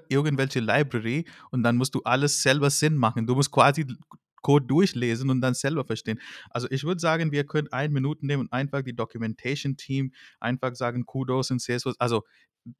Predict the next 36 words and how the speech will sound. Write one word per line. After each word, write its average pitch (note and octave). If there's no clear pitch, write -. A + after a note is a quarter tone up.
nicht, D3
ist, -
it's A#2+
not C3+
always C#3+
the C3
best, B2+
but -
compared C3
to B2+
alles, B2+
wie B2+
gesagt, A#2+
A A#2+
W A#2
S A2+
oder A2+
andere B2
Systeme, A2
i-, C3
das A#2
ist A#2
echt A#2+
richtig, A2+
richtig G#2+
gut. A2
Die -
andere C3
Systeme, C3
ich -
finde A#2+
Firebase B2
von A2+
Google, B2+
die A2+
haben A2